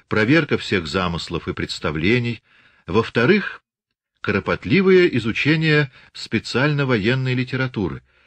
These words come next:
разборка военных операций, многочисленных мемуаров, ознакомление с зарубежными, даже белогвардейскими источниками. «Комсомольская правда», тысяча девятьсот тридцать четвертый год,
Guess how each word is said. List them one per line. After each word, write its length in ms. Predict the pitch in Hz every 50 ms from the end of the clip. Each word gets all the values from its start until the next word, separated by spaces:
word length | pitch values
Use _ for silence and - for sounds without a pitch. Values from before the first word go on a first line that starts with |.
| _ _ -
разборка 600 | 92 98 101 90 82 82 117 151 165 151 - 151
военных 480 | 139 127 123 143 151 147 147 147 - 143
операций, 720 | 135 - 143 143 139 104 85 - - - - - - _ _ _ _ _ _ _ _ _ _
многочисленных 840 | - 85 82 80 85 82 - - 131 127 - 139 131 139 135 - -
мемуаров, 760 | 117 131 139 147 156 156 143 110 80 71 - - - - _ _ _ _ _ _ _ _ _
ознакомление 800 | - 85 78 80 87 80 - 98 92 98 117 123 123 127 127 127
с 60 | 107
зарубежными, 920 | 85 80 95 104 107 92 78 90 110 131 123 123 131 139 135 135 139 135 127 _ _ _ _ _
даже 420 | - 78 87 98 95 - 120 123 123
белогвардейскими 1040 | 104 87 98 101 110 104 110 117 117 104 85 85 85 82 - - - 101 98 107 110
источниками. 840 | - - - 95 90 82 - - - - - 90 78 80 76 73 _ _ _ _ _ _ _ _ _ _ _ _ _ _ _ _ _ _ _ _ _ _ _ _ _ _ _ _ _ _ _ _
«Комсомольская 760 | - 92 82 - - 92 85 87 82 - - - - 73 71
правда», 480 | - - 90 101 113 120 123 143 147 - _ - _ _ _ _ -
тысяча 400 | 117 117 - - 92 - - 85
девятьсот 580 | 82 80 85 - - - - 95 82 80 _ _
тридцать 400 | - 87 90 80 - - - -
четвертый 480 | - - - 82 80 76 - - 80 67
год, 280 | 78 107 147 147 -